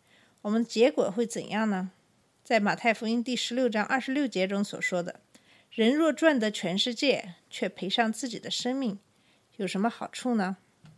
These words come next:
人还能用什么换回自己的生命呢？”在这节经文里的生命，其实是指人的属灵的生命。我们的肉体的生命终归都要逝去，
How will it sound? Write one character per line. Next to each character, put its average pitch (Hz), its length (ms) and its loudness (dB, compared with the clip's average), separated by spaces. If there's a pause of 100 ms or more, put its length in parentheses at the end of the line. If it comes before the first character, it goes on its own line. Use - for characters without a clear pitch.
(120)
人 254 240 4
还 269 140 6
能 302 140 -2
用 330 180 0
什 185 180 -2
么 220 80 0
换 220 240 0
回 185 180 -4
自 220 180 -8
己 214 120 -8
的 185 60 -10
生 262 240 -6
命 302 240 -4
呢？” 208 260 -4 (420)
在 320 160 4
这 302 180 0
节 233 160 4
经 302 220 -2
文 262 160 0
里 214 100 2
的 170 120 -4
生 277 260 0
命， 277 180 -2
其 220 220 -4
实 262 160 -2
是 - 160 -6
指 160 160 -8
人 175 260 -4
的 220 120 0
属 - 260 -8
灵 - 180 -8
的 233 100 -4
生 196 200 -2
命。 180 200 -6 (1080)
我 220 100 2
们 269 140 2
的 370 100 4
肉 403 220 4
体 220 160 -4
的 180 100 -2
生 220 200 -2
命 208 200 2
终 277 260 -2
归 277 140 0
都 262 120 2
要 185 140 4
逝 175 260 -4
去， - 300 -10